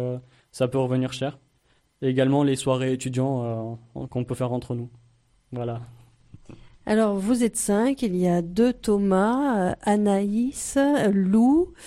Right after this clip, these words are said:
Speaker 2: et Florian. Vous venez de chacun d'univers différents, de villes de-, différentes. Et comment c'est la, la vie universitaire à Digne ? Est-ce que ça craint ?
Speaker 1: Alors, on peut pas dire que ça craint, mais c'est, c'est spécial en soi.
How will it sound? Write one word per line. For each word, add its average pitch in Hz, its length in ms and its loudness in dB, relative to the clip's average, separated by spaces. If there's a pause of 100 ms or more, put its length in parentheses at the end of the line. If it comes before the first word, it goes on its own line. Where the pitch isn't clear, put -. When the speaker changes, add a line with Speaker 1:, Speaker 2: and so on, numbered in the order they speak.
(280)
Speaker 2:
et 196 160 4
Florian. 196 680 2 (320)
Vous 226 120 -2
venez 240 300 4
de 190 360 2
chacun 202 460 0
d'univers 202 580 2
différents, 214 540 0
de 220 100 2
villes 196 320 0
de-, 196 140 2
différentes. 214 580 0 (340)
Et 233 100 -8
comment 262 260 2
c'est 240 220 0
la, 185 180 4
la 190 140 4
vie 214 260 0
universitaire 196 840 0
à 214 100 2
Digne ? 190 540 0 (320)
Est-ce 208 220 0
que 196 80 -6
ça 190 160 -2
craint ? 180 360 -4 (360)
Speaker 1:
Alors, 139 180 4
on 147 60 4
peut 175 100 -2
pas 196 140 0
dire 202 240 0
que 175 80 -2
ça 170 180 0
craint, 220 240 0
mais 151 120 4
c'est, 135 580 0
c'est - 160 -8
spécial 165 460 2
en 127 100 -2
soi. 113 260 -8